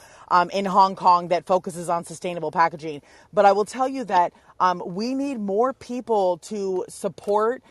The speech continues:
um, building out of these facilities because they're not cheap. Chef, like, they, we're talking fifty million dollars to set up these pulping facilities to be able to make, um, the products that are available so that we can have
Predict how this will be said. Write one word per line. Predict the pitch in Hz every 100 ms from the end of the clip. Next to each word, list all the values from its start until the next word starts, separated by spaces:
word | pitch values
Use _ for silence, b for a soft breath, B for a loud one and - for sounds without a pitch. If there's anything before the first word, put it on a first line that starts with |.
| b b
um, | 185 185
building | 185 202 233 233
out | 208
of | 214
these | 208 -
facilities | 190 - 330 254 208 -
because | 208 240
they're | 247 226
not | 254 320
cheap. | - 311 - - _ _ _ _ _ -
Chef, | 214 196 -
like, | 185 143
they, | 262
we're | 285
talking | 311 339 277 214
fifty | 302 - 285
million | 254 240 220
dollars | 226 269 240 208
to | - 208
set | 226 208
up | 202 b b b -
these | 233
pulping | - 233 247 269
facilities | 220 208 185 185 190
to | 214
be | 202
able | 202 196
to | 202
make, | 196 233 - -
um, | 185 170 160 156
the | 175 185
products | 214 226 233 -
that | 202
are | 175 180
available | 170 185 247 202 180 175
so | -
that | 175 156
we | 214
can | 208 196
have | 180 214 202 175